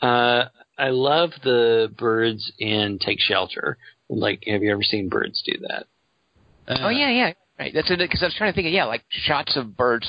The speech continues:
Speaker 3: flocking and stuff. Yeah.
Speaker 1: So you, that whole murmuration thing, you know, the birds flying together. Um, there's also,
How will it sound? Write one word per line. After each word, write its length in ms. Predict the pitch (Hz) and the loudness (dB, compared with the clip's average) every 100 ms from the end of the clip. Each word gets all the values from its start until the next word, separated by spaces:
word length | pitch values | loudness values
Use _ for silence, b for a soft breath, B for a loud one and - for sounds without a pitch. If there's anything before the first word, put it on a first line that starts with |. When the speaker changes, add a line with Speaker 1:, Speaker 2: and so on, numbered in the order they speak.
| - | -4
Speaker 3:
flocking 460 | 95 104 - - | -2 -2 -4 -10
and 100 | - | -10
stuff. 280 | - - - - | -8 -8 -8 -6
Yeah. 240 | 117 - - - | -6 -6 -10 -10
Speaker 1:
So 200 | - 147 | -2 0
you, 240 | 135 143 135 | 0 0 2
that 220 | 139 127 | 2 2
whole 200 | 156 175 | 0 0
murmuration 760 | 139 127 120 107 104 - 92 82 | 2 2 2 2 0 0 -2 -8
thing, 360 | - - - - - | -6 -6 -6 -10 0
you 80 | |
know, 160 | 104 101 | 0 2
the 200 | 101 101 | 0 -2
birds 380 | 101 101 101 - | 0 0 0 -2
flying 280 | 104 98 95 | 0 0 0
together. 380 | 95 95 - - B B - | 0 0 -2 -4 B B -2
Um, 360 | 107 98 98 98 | 2 4 2 2
there's 200 | 101 95 | 0 2
also, 280 | 110 98 | 0 2